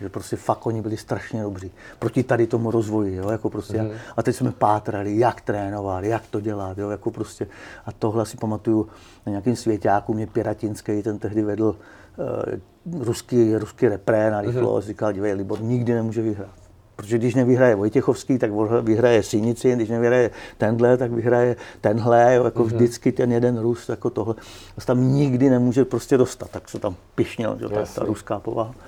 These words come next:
Speaker 1: No, tohle, no. Uběhly dva roky, Libor vyhrál, vyhrál ve Val d'Aone svěťák, tak jsem za ním přišel, říkám, „Tak já, já v Rusku umím perfektně.“
Speaker 2: Jasně.
Speaker 1: „Kam tak já?“ Jako, „No, no, no, no, my.“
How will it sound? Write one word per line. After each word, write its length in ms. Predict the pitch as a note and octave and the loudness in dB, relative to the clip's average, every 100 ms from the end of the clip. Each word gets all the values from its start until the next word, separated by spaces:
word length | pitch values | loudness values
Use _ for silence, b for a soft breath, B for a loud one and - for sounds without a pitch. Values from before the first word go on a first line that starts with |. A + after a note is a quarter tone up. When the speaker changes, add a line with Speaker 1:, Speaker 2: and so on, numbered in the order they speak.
| B B B B - | B B B B -12
Speaker 1:
No, 100 | G2 | -6
tohle, 540 | A2 G#2+ A2 A#2 C3 A#2 | -2 0 4 4 4 -4
no. 300 | G2 G#2+ A#2+ b b b - - | -4 -4 -6 b b b -20 -8
Uběhly 340 | A2+ A2+ B2 | 0 4 4
dva 140 | A#2+ A#2+ | 6 4
roky, 460 | G#2+ - C3+ D3 | 2 6 8 10
Libor 280 | C#3+ A#2 B2 | 8 4 2
vyhrál, 440 | A#2+ A#2+ A2+ G2+ F#2+ | 2 4 4 4 0
vyhrál 420 | C3+ A#2 A#2 A2+ A2 | -2 0 4 4 4
ve 80 | |
Val 200 | A2 A#2 | 4 6
d'Aone 420 | B2 A#2+ B2 B2+ A#2 | 6 6 6 4 0
svěťák, 580 | - A#2 - A#2 A#2+ | 2 2 8 8 8
tak 160 | A#2+ G#2 | 2 -4
jsem 140 | B2+ | -4
za 100 | A#2 | -2
ním 160 | A2+ A2+ | -2 -2
přišel, 340 | - G2 A#2 G#2+ | -6 -4 -4 -4
říkám, 200 | G#2+ G#2+ | -8 -8
„Tak 200 | A#2 - | -8 0
já, 200 | G#2+ A2 - - | 0 0 -6 -2
já 120 | G#2+ | 0
v 180 | G2+ G#2+ | 0 -4
Rusku 280 | G#2 - B2+ | -6 0 2
umím 180 | A2+ | 2
perfektně.“ 460 | G#2+ G#2 B2 A2+ B2+ | 2 2 2 0 -2
Speaker 2:
Jasně. 280 | C#3 B2+ B2+ G2 - - | -2 -2 -4 -6 -10 -10
Speaker 1:
„Kam 260 | - C#3 B2+ | -2 0 2
tak 180 | C3+ C3 | 4 6
já?“ 220 | A#2 A2+ | 6 4
Jako, 360 | A#2+ A2+ G2+ C#3 | 2 0 -8 -6
„No, 180 | E3+ | -4
no, 300 | F3 F3 E3 D#3 C3+ C#3 | -4 -4 -4 -6 -8 -8
no, 140 | C3 B2 | -10 -10
no, 100 | B2+ | -10
my.“ 220 | A#2 A#2+ | -10 -10